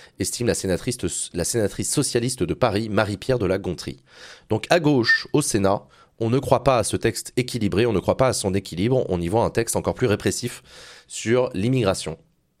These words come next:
La preuve, les discours très, euh, martiaux, on va dire, très agressifs de Gérald Darmanin après l'attentat d'Arras. Si monsieur Darmanin a toujours assumé vouloir faire voter son texte grâce à l'appui des parlementaires L R,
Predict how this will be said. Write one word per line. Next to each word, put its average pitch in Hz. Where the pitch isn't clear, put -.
La 107
preuve, 107
les 101
discours 104
très, 127
euh, 80
martiaux, 123
on 92
va 87
dire, 90
très 95
agressifs 95
de 95
Gérald 95
Darmanin 95
après 92
l'attentat 95
d'Arras. 78
Si -
monsieur 185
Darmanin 180
a 143
toujours 156
assumé 147
vouloir 117
faire 131
voter 127
son 117
texte 107
grâce 143
à 113
l'appui 98
des 90
parlementaires 95
L 156
R, 135